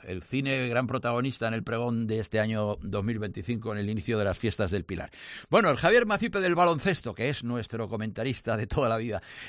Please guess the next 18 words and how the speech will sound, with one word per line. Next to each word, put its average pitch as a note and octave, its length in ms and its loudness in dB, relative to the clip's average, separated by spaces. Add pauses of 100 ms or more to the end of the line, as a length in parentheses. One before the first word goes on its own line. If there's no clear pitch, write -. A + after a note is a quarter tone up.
eh, A#2+ 1000 2 (840)
aparte G2 340 0
de G2+ 60 0
entrenador G#2 580 4
y, F#2 680 -8
y, F2 280 -12
y, F#2+ 240 -6
y, G2 120 -8
bueno, G2+ 320 -2
hombre G#2+ 260 2
de G#2 60 4
baloncesto, G#2 560 2
como G2 240 -6
digo, G#2 200 -4
de F2+ 100 -6
siempre, A2 400 2
de G#2 80 -4
siempre. F#2+ 400 -2